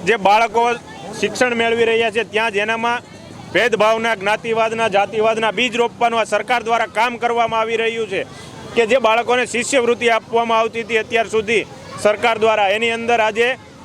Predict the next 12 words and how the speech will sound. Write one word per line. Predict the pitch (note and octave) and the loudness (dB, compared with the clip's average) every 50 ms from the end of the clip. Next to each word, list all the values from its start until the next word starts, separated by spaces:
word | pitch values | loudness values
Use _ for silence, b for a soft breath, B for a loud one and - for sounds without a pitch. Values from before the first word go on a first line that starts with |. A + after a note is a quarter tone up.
| - - - - - - - - - - | -18 -18 -16 -16 -12 -12 -12 -10 -2 -2
સરકાર | G3 G#3+ - A3+ A3+ A3+ A3 | 0 0 2 0 0 2 2
દ્વારા | A3+ A#3 A3+ A3 | 2 2 2 0
નવો | G#3 A3 A3+ A3 - - | 0 0 0 -2 0 0
ફતવો | F#3 - - A#3+ A#3+ A#3 A3 | -2 0 2 0 0 2 2
બહાર | A3+ A3+ A3 - A3+ | 0 0 0 0 0
પાડવામાં | A3+ A#3 A3+ A#3 A#3 A3 A3+ A3 | 0 0 0 0 0 0 0 0
આવ્યો | A3+ A3+ A#3 A3 G3 | 2 2 0 0 0
છે | A#3 A3 - - - - - - - | -2 -2 -2 -8 -18 -20 -18 -10 -2
કે | A3+ A3 F#3 D3 | 0 0 2 2
જે | - A#3 A#3+ G#3+ | 2 2 4 4
બાળક | A#3 A3+ A#3 A#3+ A#3+ - - - - - - - - - - - - | 4 4 4 4 2 0 -4 -20 -20 -20 -20 -20 -20 -18 -10 -2 2
છે, | A3 A#3 | 4 4